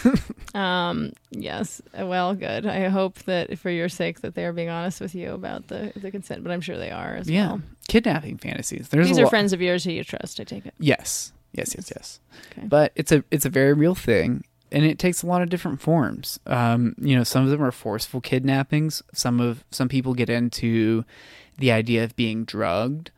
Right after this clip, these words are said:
Speaker 2: Mm-hmm.
Speaker 1: and then just waking up another place. So the actual process of the kidnapping isn't involved. It's the idea of, uh, the disorienting factor of relocation, right?
Speaker 2: That's cool.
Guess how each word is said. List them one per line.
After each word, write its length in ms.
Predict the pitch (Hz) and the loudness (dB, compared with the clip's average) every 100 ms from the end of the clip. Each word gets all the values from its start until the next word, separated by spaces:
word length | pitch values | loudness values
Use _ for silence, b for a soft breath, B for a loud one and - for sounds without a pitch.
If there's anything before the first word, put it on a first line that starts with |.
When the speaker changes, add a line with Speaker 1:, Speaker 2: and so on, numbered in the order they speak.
| _ | _
Speaker 2:
Mm-hmm. 480 | 220 226 226 214 208 | -4 -2 -2 0 2
Speaker 1:
and 360 | 131 117 113 113 | 2 2 0 0
then 500 | 113 113 113 113 113 | 0 0 0 0 -2
just 180 | 151 | -6
waking 460 | 110 113 113 117 110 - | -2 -2 -2 -4 -8 -4
up 200 | 113 156 | -4 -2
another 320 | 165 170 185 | 0 0 0
place. 440 | 202 208 233 - | 2 2 2 -4
So 460 | - 165 135 131 123 | 0 4 4 2 0
the 120 | 120 | -2
actual 280 | 107 - 107 | -2 -4 -8
process 580 | - 120 110 107 120 - | -4 0 0 0 -4 -4
of 80 | 127 | -8
the 60 | |
kidnapping 560 | - 123 123 117 120 117 | -6 -2 -2 -2 -2 -2
isn't 240 | 113 113 | -2 -2
involved. 600 | 117 110 117 117 131 147 | -4 0 2 2 2 -2
It's 160 | - - | -6 -6
the 120 | 127 | -2
idea 480 | 113 113 113 113 110 | -2 -2 -4 -2 -2
of, 80 | 110 113 - 101 - | -4 -10 -14 -18 -12
uh, 240 | - 113 107 | -10 -8 -8
the 400 | 101 110 107 120 b b b _ | -6 -4 -2 -4 b b b _
disorienting 760 | - 120 - 120 117 113 113 110 | -2 0 0 0 0 -2 -4 -6
factor 420 | 113 107 - 110 | -4 -4 -4 -4
of 140 | 104 120 - | -4 -8 -10
relocation, 920 | 120 107 107 101 - 101 - 123 - | -4 -2 -2 -4 -4 -6 -4 -4 -4
right? 340 | - 120 127 - b | -4 -2 -2 -4 b
Speaker 2:
That's 160 | 226 240 | -10 -10
cool. 320 | - 175 202 | -8 -8 -6